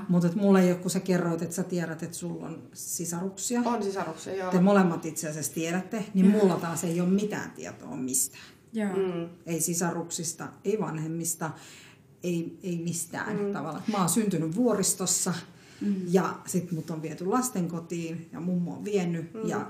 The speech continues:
Speaker 1: niinku that's
Speaker 2: Mm.
Speaker 1: it.
Speaker 2: Mm.
Speaker 1: Eli tavallaan mulla ei oo niinku mitään semmoista. Ja sitten kun mä oon niinku, kun tää on ollut se tarina, niin en, mulla ei oo tullut missään vaiheessa sellaista
Speaker 2: Mm.
Speaker 1: tunnetta, että mä niinku tavallaan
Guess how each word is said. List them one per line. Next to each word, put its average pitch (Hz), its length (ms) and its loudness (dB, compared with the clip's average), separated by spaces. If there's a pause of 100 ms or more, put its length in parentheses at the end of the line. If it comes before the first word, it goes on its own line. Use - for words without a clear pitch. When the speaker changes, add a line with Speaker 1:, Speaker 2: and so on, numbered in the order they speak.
Speaker 1:
niinku 170 280 -4
that's 196 360 -4
Speaker 2:
Mm. 196 120 0
Speaker 1:
it. - 140 -10 (220)
Speaker 2:
Mm. 196 260 -6
Speaker 1:
Eli 180 180 -4
tavallaan 180 380 0
mulla 175 240 4
ei 185 140 2
oo 190 140 2
niinku 170 220 -2
mitään 185 420 -2
semmoista. 160 460 -6 (560)
Ja 180 100 6
sitten 214 280 4
kun 190 160 4
mä 175 160 6
oon 170 80 4
niinku, 170 260 2 (100)
kun - 180 -12
tää 185 220 4
on 170 120 2
ollut 196 260 2
se 147 120 -4
tarina, 208 560 0
niin - 360 -4
en, 185 260 -2
mulla 202 300 2
ei 185 100 6
oo 180 60 0 (100)
tullut 180 360 2
missään 175 400 -2
vaiheessa 170 500 -6
sellaista - 480 -10
Speaker 2:
Mm. - 60 -14
Speaker 1:
tunnetta, - 500 -8
että - 160 -10
mä - 60 -6
niinku - 340 -6
tavallaan 170 500 -6